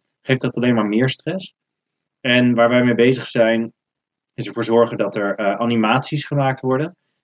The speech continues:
die heel helder uitleggen wat je nou kunt verwachten als je aan zo'n, eh, als je aan schuldhulpverlening gaat starten,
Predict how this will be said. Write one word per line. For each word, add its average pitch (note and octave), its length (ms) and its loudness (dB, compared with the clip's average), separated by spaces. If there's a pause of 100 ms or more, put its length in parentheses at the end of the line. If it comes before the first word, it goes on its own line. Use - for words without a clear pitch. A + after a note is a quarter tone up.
die C3 180 2
heel F3+ 320 4
helder D3+ 260 6
uitleggen B2 640 2
wat A#2 160 -2
je A#2 80 -6
nou A2 140 -2
kunt - 180 -6
verwachten G2+ 640 0
als A2 300 0
je G2+ 220 0
aan G2+ 160 -4
zo'n, F#2+ 340 -4 (360)
eh, F#2 720 -2
als G2+ 160 -8
je G2+ 80 -4
aan F#2+ 100 -2
schuldhulpverlening G2 880 -2
gaat - 160 -6
starten, B2+ 480 2